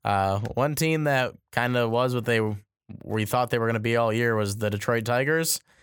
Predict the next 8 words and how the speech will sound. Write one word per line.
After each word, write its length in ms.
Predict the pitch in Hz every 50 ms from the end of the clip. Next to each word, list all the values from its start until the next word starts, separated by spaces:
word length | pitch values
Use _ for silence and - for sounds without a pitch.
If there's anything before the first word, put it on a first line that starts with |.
| _ _ _ _ _ _ _ _ -
Um, 360 | 101 104 101 101 98 98 98 -
finished 340 | - 131 135 131 123 -
their, 480 | - 131 127 127 127 123 120 117 113 120 - -
finished 260 | 127 131 131 127 -
their 200 | - 123 120 117
season, 600 | 113 - - 135 135 127 135 135 131 131 131 - - _ _ _ _ _ _ _ _ _ -
um, 320 | 110 107 107 104 101 104 107
here 300 | 117 117 117 110 107